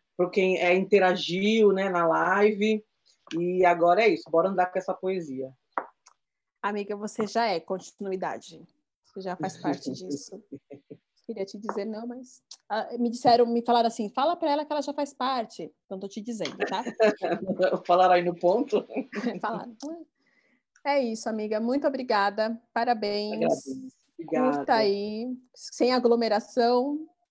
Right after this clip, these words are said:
Speaker 2: mas
Speaker 1: Sem aglomerações, né? Isso.
Speaker 2: E... Nossa!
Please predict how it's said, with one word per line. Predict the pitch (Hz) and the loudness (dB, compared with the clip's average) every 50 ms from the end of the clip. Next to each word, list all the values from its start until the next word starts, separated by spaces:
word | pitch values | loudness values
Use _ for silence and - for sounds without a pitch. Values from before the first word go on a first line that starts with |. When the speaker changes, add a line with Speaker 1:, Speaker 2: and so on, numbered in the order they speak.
| _ _ _ - | _ _ _ -6
Speaker 2:
mas | 214 214 | -2 4
Speaker 1:
Sem | 220 240 | 6 8
aglomerações, | 247 233 226 220 240 233 240 240 226 226 226 226 _ - 240 240 240 247 247 330 294 | 8 8 8 8 8 10 10 10 10 10 8 6 _ 4 6 8 8 8 8 6 8
né? | 339 403 359 330 240 202 - | 8 8 8 8 6 4 0
Isso. | 202 202 285 - - - 277 - - _ _ - 254 - _ _ _ _ _ _ _ _ _ _ - - _ _ _ 339 | 0 0 0 0 0 -4 -4 -4 -6 _ _ -20 -20 -20 _ _ _ _ _ _ _ _ _ _ -20 -20 _ _ _ -10
Speaker 2:
E... | 226 226 220 214 214 208 - 311 302 294 277 - 208 277 _ _ - - _ _ _ _ _ _ _ _ _ _ _ _ _ _ _ _ _ _ _ _ _ _ _ _ _ _ _ _ _ _ _ _ _ _ _ _ _ _ _ _ _ _ _ _ _ _ _ _ _ _ _ _ _ _ _ _ _ _ _ _ _ _ _ _ _ - | -6 -4 -4 -2 -2 2 4 4 4 4 0 -10 _ _ _ _ -18 -18 _ _ _ _ _ _ _ _ _ _ _ _ _ _ _ _ _ _ _ _ _ _ _ _ _ _ _ _ _ _ _ _ _ _ _ _ _ _ _ _ _ _ _ _ _ _ _ _ _ _ _ _ _ _ _ _ _ _ _ _ _ _ _ _ _ -10
Nossa! | 196 208 202 202 208 214 254 269 269 _ - - - - - - 233 196 190 185 180 175 175 185 208 202 - - | -8 -6 -4 -2 0 0 0 0 -2 _ -16 -16 -16 -14 -6 0 2 2 2 2 0 -2 -4 -6 -8 -12 -16 -20